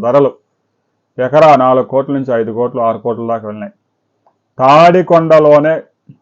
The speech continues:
రోడ్డు వెంట గజం ముప్పై వేల రూపాయలకు వెంచర్లు వేసి అమ్ముతా ఉన్నారు. ఇలాంటి పరిస్థితుల్లో తాడికొండలో పన్నెండు వేల ఎకరాలు, మోతడక,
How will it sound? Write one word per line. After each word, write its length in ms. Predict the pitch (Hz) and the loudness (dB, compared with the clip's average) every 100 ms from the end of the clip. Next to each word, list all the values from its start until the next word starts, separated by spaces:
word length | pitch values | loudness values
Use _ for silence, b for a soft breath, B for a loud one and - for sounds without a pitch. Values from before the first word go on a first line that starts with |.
| 131 | -6
రోడ్డు 220 | 131 135 131 | -2 -2 0
వెంట 260 | 131 123 | -2 -4
గజం 540 | 156 127 120 120 139 127 | -8 -4 -6 -4 -6 -8
ముప్పై 280 | 110 120 | -10 -8
వేల 180 | 113 123 | -6 -4
రూపాయలకు 420 | 123 110 117 120 | -6 -6 -8 -8
వెంచర్లు 340 | 127 113 117 113 | -10 -8 -8 -10
వేసి 100 | 110 | -10
అమ్ముతా 240 | 113 113 104 | -12 -10 -12
ఉన్నారు. 180 | 95 _ _ _ _ _ | -12 _ _ _ _ _
ఇలాంటి 240 | 131 131 123 | -6 -4 -4
పరిస్థితుల్లో 600 | 131 139 147 156 156 160 139 143 - _ _ _ _ | -6 -6 -6 -4 0 4 4 2 -4 _ _ _ _
తాడికొండలో 840 | - 139 156 165 156 143 143 139 123 - | 0 2 4 2 2 2 2 0 0 -6
పన్నెండు 280 | 120 135 139 | -8 -4 0
వేల 180 | 139 | 0
ఎకరాలు, 400 | 139 131 131 139 - _ _ _ 127 | 0 -4 -6 -6 -10 _ _ _ -14
మోతడక, 640 | 123 131 143 147 143 135 | -4 -2 0 0 0 -2